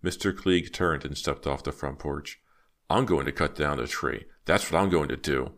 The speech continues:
He heaved the peach angrily. It bounced off the frame of the screen door. "Calm down, Mister Clean," Missus Cartier warned gently. "You're not going to do anything of the kind. Don't get so worked up in this heat. Something terrible could happen to you."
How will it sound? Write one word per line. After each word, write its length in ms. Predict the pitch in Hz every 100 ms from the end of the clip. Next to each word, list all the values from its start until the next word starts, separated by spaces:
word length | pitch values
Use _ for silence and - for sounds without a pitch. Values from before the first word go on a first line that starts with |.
| _ -
He 180 | 85
heaved 280 | 73 90 90
the 100 | 82
peach 300 | 76 80 78
angrily. 540 | 73 76 76 73 69 - _ _
It 180 | - 71
bounced 320 | 90 107 -
off 120 | 78 -
the 80 |
frame 260 | 73 - 80
of 80 | 73
the 60 |
screen 320 | 71 - 73 73
door. 300 | 73 71 - _ _ _ _
"Calm 420 | - 71 78 139
down, 340 | 160 139 92 78
Mister 320 | 73 - 73
Clean," 480 | - 80 76 85 -
Missus 240 | - 71
Cartier 480 | - - - - 71
warned 240 | 71 71
gently. 480 | 71 - - 73 - _ _ _ _ _ - _ -
"You're 180 | 78 104
not 240 | 135 131
going 240 | 131 139
to 80 | 120
do 240 | 120 120 -
anything 460 | 127 95 - 76
of 140 | 71 -
the 100 | 92
kind. 480 | - 76 60 50 - _ _
Don't 220 | - 117
get 100 | 131
so 240 | 127 - 143
worked 320 | 107 104 -
up 180 | 85 -
in 120 | 80
this 220 | 80 -
heat. 340 | - - - _ _
Something 400 | - 90 - 196
terrible 460 | - - 127 85
could 160 | 78 78
happen 380 | 78 64 - 57
to 160 | 71
you." 260 | 57 50